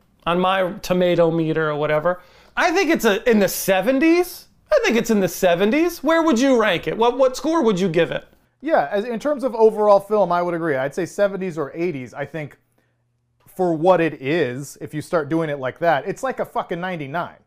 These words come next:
Speaker 2: Like, if you're gonna say that, like, for what it is, like, a kid's action adventure with, like, you know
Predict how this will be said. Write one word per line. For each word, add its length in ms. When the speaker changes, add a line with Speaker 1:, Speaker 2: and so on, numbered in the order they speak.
Speaker 2:
Like, 140
if 220
you're 120
gonna 200
say 260
that, 100
like, 240
for 180
what 220
it 100
is, 260
like, 160
a 60
kid's 560
action 380
adventure 560
with, 360
like, 460
you 120
know 280